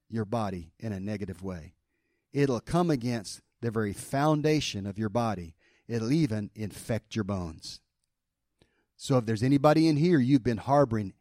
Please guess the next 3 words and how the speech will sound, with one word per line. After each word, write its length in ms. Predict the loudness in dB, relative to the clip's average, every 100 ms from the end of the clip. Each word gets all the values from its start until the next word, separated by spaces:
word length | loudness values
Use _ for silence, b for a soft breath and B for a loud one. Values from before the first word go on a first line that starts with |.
| _ _
envy 520 | -4 -4 0 0 0 _ _ _ _ _ _ _ -8
or 160 | -6
jealousy 600 | -4 -2 -2 -4 -4 -6